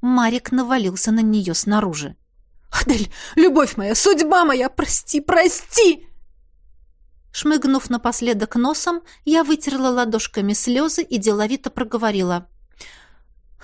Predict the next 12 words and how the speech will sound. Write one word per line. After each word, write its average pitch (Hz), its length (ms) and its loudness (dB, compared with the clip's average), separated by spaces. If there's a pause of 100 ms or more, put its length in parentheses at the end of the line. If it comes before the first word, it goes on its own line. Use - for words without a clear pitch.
(180)
«Две 330 300 2
песни 330 500 0
на 294 260 0
ордерском 311 460 0
языке 339 380 2 (500)
и 330 100 2
один 349 340 4
долгий 370 260 4
спарринг». 320 560 0 (1120)
Меня 214 240 0
попросили 269 500 -2
уточнить. 254 680 -2